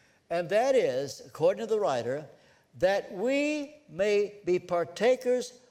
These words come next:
of His holiness. Our fathers disciplined us for a little while as they thought best,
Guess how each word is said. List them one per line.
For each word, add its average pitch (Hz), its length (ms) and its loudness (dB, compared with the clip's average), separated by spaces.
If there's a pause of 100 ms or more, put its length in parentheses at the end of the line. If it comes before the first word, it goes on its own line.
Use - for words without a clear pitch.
(260)
of 226 400 0 (280)
His 208 460 -2 (340)
holiness. 175 1120 -4 (640)
Our 208 200 2
fathers 262 580 2
disciplined 220 600 0
us 214 220 2
for 202 220 -2
a - 20 2
little 214 260 0
while 143 560 -2 (460)
as 196 400 0
they 269 260 2
thought 190 580 -2
best, 180 680 -2